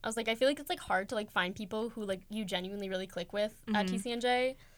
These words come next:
Speaker 1: Not in,
Speaker 2: Yeah.
Speaker 1: like, a, not in, like, a derogatory way, just, like,
Speaker 2: They're out there, it's just hard to find them.
Speaker 1: you have to, you have to snatch 'em up. Like, you have to, like,
Speaker 2: Yeah.
Speaker 1: search. Um, and I say that with, like, love for T C N J, just,
Speaker 2: Mm-hmm.
Speaker 1: like
Speaker 2: There's just so many different types of people.
Speaker 1: Yeah.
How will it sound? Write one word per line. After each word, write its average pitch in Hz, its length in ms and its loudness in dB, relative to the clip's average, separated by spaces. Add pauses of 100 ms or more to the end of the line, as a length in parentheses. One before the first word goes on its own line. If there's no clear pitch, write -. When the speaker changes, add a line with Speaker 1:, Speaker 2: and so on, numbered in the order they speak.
(120)
Speaker 1:
Not 240 220 8
in, 285 60 4
Speaker 2:
Yeah. - 40 2
Speaker 1:
like, 320 120 0
a, 220 320 6
not 214 120 -2
in, 240 40 -2
like, 285 100 -4
a 302 60 -2
derogatory 185 500 0
way, 233 180 2
just, 214 200 -6
like, 196 100 8
Speaker 2:
They're 254 160 12
out 208 220 12
there, 285 240 12
it's - 160 4
just 220 160 -4
hard 202 300 8
to 190 60 2
find 170 300 0
them. 214 60 -4
Speaker 1:
you 254 60 6
have 381 100 4
to, 254 200 4
you 208 100 -2
have 277 100 -4
to 359 80 -4
snatch 185 360 0
'em 180 80 -4
up. 147 280 -2
Like, 190 160 -4
you 180 80 2
have 156 80 4
to, 151 60 4
like, - 100 0
Speaker 2:
Yeah. 196 60 -6
Speaker 1:
search. - 460 -4
Um, 185 460 -2 (340)
and 208 220 0
I 208 120 4
say 233 120 0
that 269 160 2
with, 311 80 -8
like, 240 140 -2
love 180 240 2
for 208 120 -4
T 202 160 -8
C 196 120 -8
N 185 100 -2
J, 180 280 -2
just, 208 180 -6
Speaker 2:
Mm-hmm. 180 260 2
Speaker 1:
like 185 80 -4 (140)
Speaker 2:
There's 254 200 12
just 349 200 4
so 226 120 8
many 226 200 4
different 208 240 4
types 196 200 0
of 185 80 -2
people. 185 440 -2
Speaker 1:
Yeah. 196 340 6